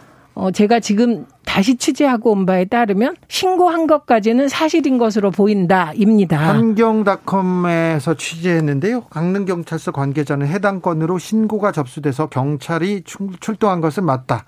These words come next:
Speaker 1: 네.
Speaker 2: 하지만 구체적인 내용은 확인해 줄 수 없다고 밝혔습니다.
Speaker 1: 자, 신고된 건 사실이고요. 이후에 제가 좀 더 취재해 봤더니 이후에 신고를 취소한 것 같습니다.
Speaker 2: 아, 신고를, 그 술자리에서
Speaker 1: 예, 예.
Speaker 2: 신고를 했다가
Speaker 1: 다시
Speaker 2: 취-,
Speaker 1: 취소한 것
Speaker 2: 취소했습니까?
Speaker 1: 같습니다. 그러면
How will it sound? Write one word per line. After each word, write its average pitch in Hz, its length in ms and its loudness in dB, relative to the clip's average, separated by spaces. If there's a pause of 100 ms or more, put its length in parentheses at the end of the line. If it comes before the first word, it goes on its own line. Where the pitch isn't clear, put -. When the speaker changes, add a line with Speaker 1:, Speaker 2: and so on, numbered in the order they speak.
(200)
Speaker 1:
네. 151 180 0
Speaker 2:
하지만 170 340 -2
구체적인 165 500 -2
내용은 147 340 0
확인해 165 380 -4
줄 151 100 -4
수 - 180 -8
없다고 139 380 -4
밝혔습니다. 147 480 -8
Speaker 1:
자, 202 140 2
신고된 302 460 2
건 269 120 4
사실이고요. 262 800 2
이후에 262 440 6
제가 220 240 2
좀 339 240 0
더 302 80 2
취재해 262 360 2
봤더니 190 640 2 (480)
이후에 254 560 4
신고를 294 520 0
취소한 330 640 2
것 285 160 2 (100)
같습니다. 151 640 0 (100)
Speaker 2:
아, 156 180 0
신고를, 202 580 0
그 196 200 -2
술자리에서 220 480 2
Speaker 1:
예, 208 60 4
예. 202 40 6 (120)
Speaker 2:
신고를 185 280 2
했다가 208 640 -2
Speaker 1:
다시 214 280 2
Speaker 2:
취-, 220 160 2
Speaker 1:
취소한 311 280 2
것 262 100 4
Speaker 2:
취소했습니까? - 120 0
Speaker 1:
같습니다. 170 480 0
그러면 269 480 2